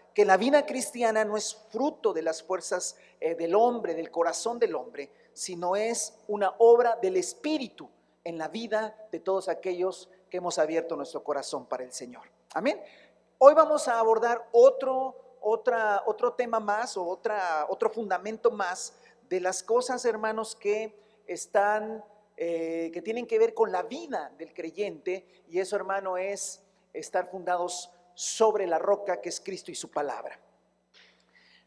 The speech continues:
Antes de, de abordar lo que voy a platicar, eh, con ustedes de la palabra, obviamente, eh, y vamos a ir a un pasaje de la Escritura, quiero decirles cosas que son obvias para nosotros, pero es bueno recordarlas.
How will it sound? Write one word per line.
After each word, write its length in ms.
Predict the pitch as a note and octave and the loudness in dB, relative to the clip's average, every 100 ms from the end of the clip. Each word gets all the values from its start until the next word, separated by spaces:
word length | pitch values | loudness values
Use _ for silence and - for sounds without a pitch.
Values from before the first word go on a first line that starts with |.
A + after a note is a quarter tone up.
| _ _ - | _ _ 2
Antes 300 | D#4+ F4+ D4 | 2 2 -2
de, 180 | B3 | 0
de 100 | G#3+ | 4
abordar 440 | G#3 G#3 G3+ A3+ A#3+ | 4 6 4 4 2
lo 160 | A3+ | -2
que 80 | F#3+ | -2
voy 180 | F#3 G#3+ | 2 2
a 100 | G#3+ | 2
platicar, 580 | G#3 G#3+ - F3+ F3 - - _ _ _ _ | -2 -4 -2 0 0 -4 -20 _ _ _ _
eh, 100 | E3 | -10
con 200 | - F3+ | -6 -6
ustedes 360 | G3+ - F#3 F#3 | -6 -4 -4 -4
de 60 | D#3+ | -6
la 140 | C#3+ | -6
palabra, 320 | F3 E3 E3+ | -2 0 2
obviamente, 600 | E3+ F#3 F#3 E3 D3 A#3+ - _ _ _ _ | 0 -2 -6 -8 -6 -6 -8 _ _ _ _
eh, 300 | C#3+ D3 C#3+ C#3+ | -8 -6 -6 -6
y 20 | |
vamos 280 | E3 D#3+ F#3 | -6 -6 -6
a 40 | |
ir 60 | E3 | -6
a 40 | |
un 60 | E3 | -4
pasaje 400 | E3 F#3 D#3+ E3 | -4 -4 -4 -6
de 80 | |
la 60 | E3 | -6
Escritura, 580 | E3 G3 - F#3+ F3+ F3+ _ _ _ _ _ _ _ _ _ _ | -8 -10 -4 -4 -4 -8 _ _ _ _ _ _ _ _ _ _
quiero 180 | - C4+ | -4 0
decirles 360 | C4+ C4+ A#3 - | 0 -2 -6 -2
cosas 340 | A#3 A3+ A3+ | -2 0 -4
que 100 | G3+ | -6
son 200 | - G3+ | -4 0
obvias 380 | G3+ G#3+ G#3 - | 0 0 -4 -6
para 180 | F#3+ F#3+ | -6 -6
nosotros, 460 | G3 G#3 G3 G#3 | -6 -8 -6 -8
pero 160 | - E3 | -8 -8
es 80 | D#3 | -4
bueno 240 | F3+ E3 | -6 -6
recordarlas. 680 | D3+ - C3+ B2 _ - | -10 -12 -14 -16 _ -20